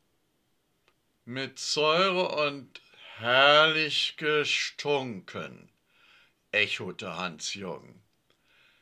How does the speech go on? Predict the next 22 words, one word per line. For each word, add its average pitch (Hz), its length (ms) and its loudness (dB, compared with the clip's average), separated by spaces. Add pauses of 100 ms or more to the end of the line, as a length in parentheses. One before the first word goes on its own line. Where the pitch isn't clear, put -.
(280)
Er 120 220 -8
sah 120 220 -6
seine 120 320 -6
Frau 127 280 -8
vielsagend 120 760 -12
an. 87 420 -14 (1040)
Die 190 380 -8
entgegnete 123 840 -12
nur: 98 340 -14 (840)
"Mit 180 220 -2
diesen 247 280 0
Eltern 190 360 4
muss 180 220 -2
man 165 160 2
Klartext 151 640 2
reden. 120 400 -6 (200)
Was 156 220 0
die 285 160 -2
bei 240 160 6
den 185 160 0
Kindern 208 500 2
anrichten, 151 920 -4